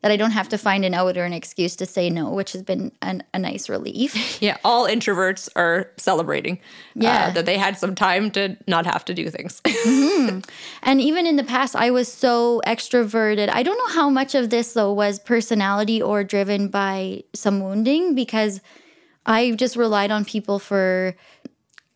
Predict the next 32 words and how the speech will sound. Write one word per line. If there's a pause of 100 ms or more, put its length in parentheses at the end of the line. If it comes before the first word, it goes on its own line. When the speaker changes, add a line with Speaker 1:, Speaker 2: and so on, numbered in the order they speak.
Speaker 1:
energy.
I
really
need
to
be
around
people
to (320)
connect
and
feel
secure.
So
I,
I
was
very
externally
seeking (500)
in
the
past.
And, (140)
and
that's
shifted
completely
now,
where
I'm
Speaker 2:
Mm.